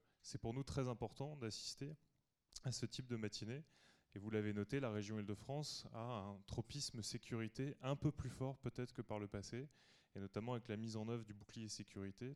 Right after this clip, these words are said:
dont vous avez peut-être entendu parler. L'objectif étant derrière, avec la présidente de la région et avec, euh, le vice-président Frédéric Pechenard en charge de la sécurité, et moi-même, de pousser toutes les actions qui iraient dans le bon sens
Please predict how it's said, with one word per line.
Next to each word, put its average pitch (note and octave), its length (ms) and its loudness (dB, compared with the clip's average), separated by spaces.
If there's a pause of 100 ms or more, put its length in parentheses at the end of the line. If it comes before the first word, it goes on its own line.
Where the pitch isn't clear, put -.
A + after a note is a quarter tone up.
dont G#2 80 -6
vous G2 100 -6
avez F#2+ 100 -2
peut-être G#2 380 -6
entendu G2+ 300 -4
parler. G2 340 -2 (540)
L'objectif A#2 580 2
étant G#2+ 240 0
derrière, A2+ 420 2
avec G#2+ 220 0
la G#2+ 60 0
présidente A2+ 320 -2
de G#2+ 80 2
la G#2 140 4
région G#2 500 0
et F#2+ 60 -4
avec, F#2+ 340 -2
euh, F2+ 160 -6
le G2+ 80 -2
vice-président G#2+ 560 -4
Frédéric G#2 320 -4
Pechenard A2 340 -4
en G2+ 80 -2
charge G2 220 -6
de G2+ 80 -2
la F#2+ 60 -2
sécurité, G2+ 600 -4 (480)
et F#2+ 80 -8
moi-même, G#2 380 0
de G#2+ 80 0
pousser B2+ 580 0 (340)
toutes D#3+ 220 -2
les B2 140 4
actions C3+ 340 -2
qui - 140 -10
iraient A#2 160 0
dans A2+ 120 2
le G#2 40 4
bon G#2 200 4
sens B2 420 -6